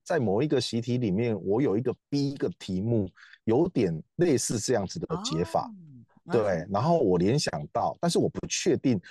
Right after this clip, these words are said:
Speaker 1: 我这样的联想是不是合乎逻辑的，或者说是对的。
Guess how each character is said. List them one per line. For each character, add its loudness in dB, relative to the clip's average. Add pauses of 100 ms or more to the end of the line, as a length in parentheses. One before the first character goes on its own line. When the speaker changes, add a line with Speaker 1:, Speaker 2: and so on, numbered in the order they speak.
Speaker 1:
我 0
这 0
样 2
的 2
联 0
想 -4
是 -4
不 0
是 -2
合 0
乎 2
逻 2
辑 -6
的， -4
或 0
者 0
说 -2
是 -6
对 0 (100)
的。 -6